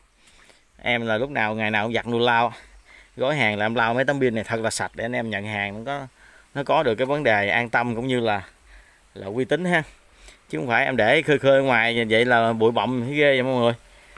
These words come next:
Đó, em để em phơi đôi khi nó bám bụi ha. Đó, nhưng mà cái, cái tháng này nó nắng ghê lắm anh em.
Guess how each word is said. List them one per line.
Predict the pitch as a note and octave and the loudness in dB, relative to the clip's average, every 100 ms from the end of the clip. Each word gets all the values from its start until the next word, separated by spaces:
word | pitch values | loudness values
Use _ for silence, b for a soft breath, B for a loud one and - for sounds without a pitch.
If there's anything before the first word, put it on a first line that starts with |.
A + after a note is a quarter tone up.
| - | -2
Đó, | C#3 | 0
em | C#3+ | 0
để | A2 | 0
em | C#3+ | -2
phơi | C#3+ C#3 C3 | 0 2 2
đôi | B2+ B2+ | 2 -2
khi | C3+ | -2
nó | C#3+ | -2
bám | D#3+ F#3 | 0 0
bụi | G#2+ A#2 | 2 2
ha. | D#3 - - _ _ B B B B _ | 0 -2 -14 _ _ B B B B _
Đó, | - G#2 A#2+ | -6 -2 -2
nhưng | B2 A2+ | -4 -2
mà | G#2+ G2 G2 G2 G2 F#2 - | 0 0 -2 -4 -8 -14 -12
cái, | B2+ | -8
cái | C3 C#3 | -6 -4
tháng | C#3 D#3+ | -2 0
này | C#3 G2+ | 0 0
nó | G#2+ | -2
nắng | C3+ E3 | -4 -4
ghê | D3 B2+ | 0 2
lắm | B2 C#3+ | 2 0
anh | |
em. | A#2+ | 0